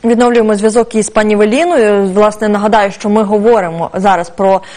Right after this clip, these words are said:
життя Дунаєвецької громади, про те, яким для них був дві тисячі двадцять п'ятий рік і на чому ставили основні акценти у розвитку. Також знаємо, що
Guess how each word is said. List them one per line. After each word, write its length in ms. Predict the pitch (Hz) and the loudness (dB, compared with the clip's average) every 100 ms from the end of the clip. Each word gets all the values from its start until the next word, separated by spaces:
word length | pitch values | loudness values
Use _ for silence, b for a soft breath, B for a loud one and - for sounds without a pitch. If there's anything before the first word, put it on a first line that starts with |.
| B B | B B
життя 440 | 214 240 240 254 196 | 0 0 2 0 0
Дунаєвецької 760 | 196 208 202 220 202 - 214 | 0 0 2 0 -2 0 0
громади, 640 | 202 214 220 226 269 294 233 | 2 0 2 2 2 2 0
про 180 | 220 208 | -2 0
те, 140 | 214 | 2
яким 360 | 202 208 233 208 | 0 0 0 2
для 180 | 214 | 2
них 340 | 220 240 226 165 | 2 4 2 0
був 240 | 190 180 | -2 0
дві 140 | 170 185 | -2 -2
тисячі 420 | 190 190 180 180 | -2 -4 -4 -4
двадцять 380 | 170 185 190 - | -2 -2 -4 -12
п'ятий 560 | 180 190 180 180 185 | -2 0 0 0 0
рік 340 | 190 254 262 - | 0 0 -2 -4
і 260 | 208 208 202 B B | 0 0 -2 B B
на 100 | 214 | -2
чому 300 | 208 262 262 | 0 0 0
ставили 400 | - 208 202 196 | 0 0 0 0
основні 600 | - 196 - 202 202 220 | -2 -6 -2 0 2 4
акценти 680 | 208 - - 190 185 175 190 | 2 -2 -4 -2 -2 -2 -2
у 180 | - 214 | 0 2
розвитку. 680 | 240 262 254 247 - 196 | 4 2 0 -2 -2 -4
Також 420 | 190 214 262 247 | -2 -2 0 0
знаємо, 420 | 214 190 185 180 185 | 0 -2 -2 -4 -4
що 240 | - | -2